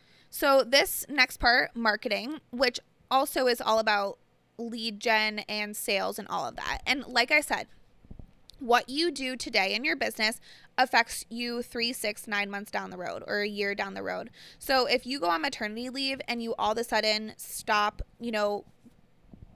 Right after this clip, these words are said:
stop marketing and stop showing up and stop, um, hopping on sales calls and stop bringing in any new leads, it's gonna take way longer than three months to get back to work. Like, you're not gonna all of a sudden come back after four months off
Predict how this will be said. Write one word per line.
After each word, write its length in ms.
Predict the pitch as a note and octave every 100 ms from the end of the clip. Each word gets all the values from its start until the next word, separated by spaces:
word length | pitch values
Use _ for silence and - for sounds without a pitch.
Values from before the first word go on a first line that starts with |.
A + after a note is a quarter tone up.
| - -
stop 260 | - A3 A3
marketing 540 | C#4+ F4 - A#3+ G#3+
and 100 | G#3+
stop 260 | - G#3 -
showing 340 | - B3+ C#4+
up 220 | D#4+ C#4 -
and 240 | G#3+ A3
stop, 340 | - G#3+ G#3+ - - - - -
um, 280 | A#3 A3+
hopping 400 | A#3+ B3 A#3+ B3
on 240 | B3 A#3+ B3
sales 360 | - C#4+ C#4
calls 460 | - B3 A3 G#3+ A#3
and 240 | G#3+ G#3+
stop 240 | - A#3 -
bringing 240 | A#3+ A#3+
in 180 | A3+ G#3+ -
any 240 | B3+ B3+
new 160 | A#3+ A#3
leads, 420 | G#3 G3 C4 - -
it's 200 | A#3+ -
gonna 240 | D4+ F#4
take 340 | - F4 D4 - -
way 640 | A#3 A3+ A3 A3+ A3+ B3+
longer 680 | C4+ A3 G3 G3 G#3+ C#4+ F#4+ D#4+
than 220 | A#3+ B3
three 260 | - A#3
months 340 | A3 F#3+ A#3+ -
to 120 | D4
get 180 | G#3+ F#3+
back 220 | G3+ G3+
to 100 | -
work. 220 | F#3+ - -
Like, 160 | G#3+ G#3+
you're 80 | A3
not 160 | A3
gonna 160 | C4+ C4
all 120 | - G#3
of 60 |
a 60 | A3
sudden 360 | G#3+ G#3 G#3 - - - - - -
come 200 | E4 D4
back 320 | C#4 C4 -
after 340 | - A#3 A#3 A3+
four 240 | - C4+
months 240 | C4 B3 -
off 320 | A3+ A3+